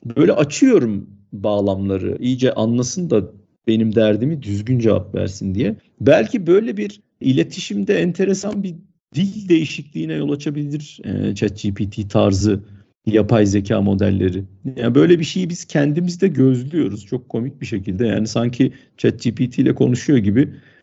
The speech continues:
E, mesela diyorum ki ben, <laughs> mesela Ebru ile konuşuyoruz bir konuda. "Konteksti anlamadım, bağlamı anlamadım, biraz aç."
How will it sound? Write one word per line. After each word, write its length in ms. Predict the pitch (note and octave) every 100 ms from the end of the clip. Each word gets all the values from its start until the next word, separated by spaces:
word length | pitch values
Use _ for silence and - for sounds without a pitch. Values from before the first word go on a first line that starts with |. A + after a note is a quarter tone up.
| -
E, 160 | A#2 B2
mesela 480 | B2+ - C#3 C3
diyorum 340 | G#2 C3 E3 F3+
ki 140 | C#3+
ben, 260 | A#2+ A2+ - _ -
<laughs> 300 | G2+ D#3+ C#3
mesela 300 | C#3+ - -
Ebru 300 | C3+ B2 D#3
ile 140 | D3
konuşuyoruz 600 | C#3 A#2 C3 - A2+ A2+
bir 80 | A#2
konuda. 420 | - A#2+ B2 E3 - _ _
"Konteksti 600 | - C3 C3 D#3 - -
anlamadım, 560 | B2 C3+ D3 B2+ G#2 G2+
bağlamı 380 | G#2+ B2 C#3+ C3
anlamadım, 560 | B2+ C3+ B2 F#2+ G2
biraz 260 | G#2+ B2 A#2+
aç." 300 | A#2+ C#3